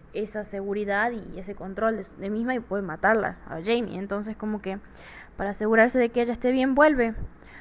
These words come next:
a, a quedarse en, en la propiedad, se ahoga, así como dice el dich-, el, no el dicho, sino ese refrán que hace referencia al maestro de que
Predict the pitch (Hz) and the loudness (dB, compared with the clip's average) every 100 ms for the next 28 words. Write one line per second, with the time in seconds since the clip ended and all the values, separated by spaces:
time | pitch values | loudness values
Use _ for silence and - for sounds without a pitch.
0 | - - 226 220 - 214 208 208 - 196 | -20 -12 -10 -8 -4 0 0 -4 -8 -6
1 | 202 214 220 226 220 196 - 190 190 196 | 0 0 0 -4 -2 -4 -6 -8 -8 -8
2 | 190 185 196 226 254 285 285 220 208 233 | -6 -4 0 6 8 8 4 0 2 2
3 | 269 294 381 - - - - - - - | 4 4 4 -6 -18 -20 -20 -20 -20 -20
4 | - 214 202 233 226 233 220 220 220 214 | -8 -6 -4 -4 0 0 2 0 0 -2
5 | 226 220 208 208 - 214 208 208 - 208 | -2 -2 -2 -6 -6 -6 -6 -10 -8 -6
6 | 208 202 196 - - 285 339 240 220 - | -4 -4 -8 -12 -12 -4 -2 -2 -4 -6
7 | 190 214 240 262 254 214 185 180 - - | -8 -4 -4 -4 -6 -8 -8 -12 -12 -2
8 | 202 214 226 196 170 190 180 - 196 196 | 4 6 4 -4 -8 -10 -12 -10 -8 -6
9 | 196 202 208 208 247 202 175 214 | -6 -4 -4 -2 -2 -4 -6 -12